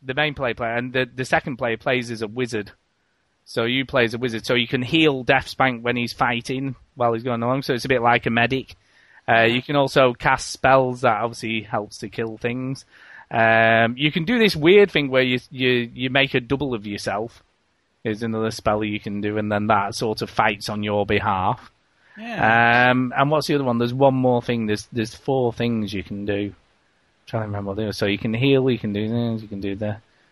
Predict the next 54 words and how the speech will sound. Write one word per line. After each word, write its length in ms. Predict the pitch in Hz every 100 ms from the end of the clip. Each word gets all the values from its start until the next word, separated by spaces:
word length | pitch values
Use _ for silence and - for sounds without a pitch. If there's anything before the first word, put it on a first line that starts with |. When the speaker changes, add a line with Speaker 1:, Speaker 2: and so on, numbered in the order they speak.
| _ _ _ _ -
Speaker 1:
oh, 100 | 185
and 140 | 170 131
fire. 400 | 180 160 98 98
You 100 | 123
can 100 | 110
do 140 | 127 120
a 40 |
fire 280 | - 120 107
spell, 320 | - 90 90 _ _
so 180 | - 107
you 100 | 101
can 120 | - -
sort 200 | 98 104
of 60 |
set 240 | - 90 -
stuff 220 | 104 -
on 160 | 95
fire. 340 | - 98 90 90 _ _ _ - - 127
Um, 460 | 131 143 156 147 _ _ _
but 240 | 156 135 160
it's 160 | 127
very 240 | - 151 143
much, 280 | 139 127 -
you're 80 | 123
tethered 400 | - 156 156 -
to 100 | 135
the 80 |
main 320 | 127 127 127 120
player. 460 | 123 120 123 123
If 100 | 123
they 180 | 151 156
get, 180 | 156 147
if 180 | 139 131
they 340 | 147 156 151
sort 300 | - 147 139
of 80 | 139
go 140 | 139
lower 580 | 135 135 143 139 139 139 - _ _ _ _
than 260 | 123 139 139
a 80 |
bit 220 | 123 135 143
of 160 | 123
your 300 | 131 131 123
screen 360 | - 139 135 127
and 140 | 123
you're 120 | 123
on 100 | 123
a 40 | 120
bit 140 | 127
of 80 | 123
scenery, 300 | 139 135 127
you 180 | 117 113
get 220 | 113 107
stuck. 480 | - 135 131 -